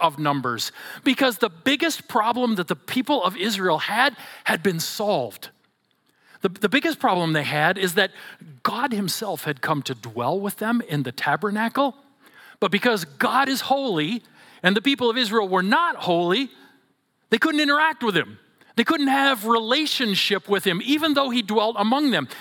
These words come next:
And so in the book that we looked at last week, the book of Exodus, it ends with the people of Israel unable to have relationship and interaction and be in the presence of God. It ends with these words, "Then the cloud covered the tent of meeting,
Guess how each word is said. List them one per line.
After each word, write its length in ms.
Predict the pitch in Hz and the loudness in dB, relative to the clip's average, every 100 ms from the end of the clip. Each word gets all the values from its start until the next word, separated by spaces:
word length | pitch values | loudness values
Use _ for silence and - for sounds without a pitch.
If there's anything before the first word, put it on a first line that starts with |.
| - | -2
And 160 | 226 220 | 0 2
so 160 | 240 | 2
in 80 | 220 | 2
the 80 | 214 | 0
book 240 | 190 294 | 0 -2
that 80 | 302 | -2
we 120 | 247 | 0
looked 200 | 226 240 | 2 2
at 120 | 214 196 | 0 2
last 400 | 190 277 262 160 | 2 2 0 -2
week, 220 | 160 226 | -2 0
the 80 | 180 | 0
book 200 | 208 202 | 0 0
of 100 | 170 | 0
Exodus, 560 | 226 277 170 151 214 - - - - | 0 0 0 0 -2 -4 -14 -20 -4
it 220 | 262 233 - | -2 -2 0
ends 460 | 254 302 269 165 | 0 2 2 0
with 140 | 190 208 | -2 -2
the 60 | |
people 300 | 208 277 262 | 0 0 2
of 80 | 240 | 0
Israel 380 | 277 214 208 185 - - - | 0 0 0 -2 -6 -20 -2
unable 680 | 220 285 285 226 285 226 180 | 0 2 0 0 0 0 0
to 100 | 180 | -2
have 300 | 214 233 202 | 0 0 2
relationship 840 | 208 196 294 - 180 147 180 196 | 0 0 0 -2 -2 -2 -2 -2
and 120 | 180 208 | -2 0
interaction 680 | 202 220 196 233 - 190 | 2 2 2 0 -2 0
and 100 | 170 | 0
be 140 | 170 208 | 2 0
in 80 | 208 | 0
the 80 | |
presence 480 | 208 240 254 190 180 | 0 0 0 0 -4
of 120 | 196 | -4
God. 320 | - 196 139 110 _ _ _ _ - | 0 0 0 -4 _ _ _ _ -4
It 140 | 208 | 0
ends 260 | 226 269 202 | 2 0 0
with 300 | 208 202 - 233 | -2 -2 -6 -6
these 260 | 185 226 175 | -2 0 0
words, 520 | 180 151 113 110 - _ _ _ _ _ - - - - | 0 -2 -4 -10 -12 _ _ _ _ _ -20 -20 -20 0
"Then 180 | 190 | 0
the 80 | 214 | 2
cloud 480 | - 247 254 285 233 | -2 0 2 0 -2
covered 400 | - 247 254 226 | 0 0 0 -2
the 80 | 170 | -4
tent 400 | - - 214 247 | -4 -4 -2 -2
of 160 | 220 | -4
meeting, 480 | 165 147 139 151 196 | -4 -2 0 0 -2